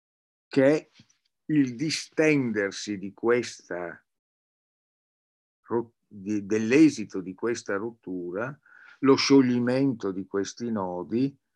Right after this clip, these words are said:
a valle del picco in cui si è prodotto l'evento tragico, in cui si è scatenato il pathos, in definitiva,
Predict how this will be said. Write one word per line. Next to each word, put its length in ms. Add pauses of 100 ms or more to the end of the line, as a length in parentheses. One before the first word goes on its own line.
(380)
a 140
valle 760 (100)
del 380
picco 640
in 100
cui 320
si 200
è 80
prodotto 960 (360)
l'evento 500
tragico, 680 (400)
in 100
cui 220
si 120
è 40
scatenato 680
il 160
pathos, 800
in 180
definitiva, 1000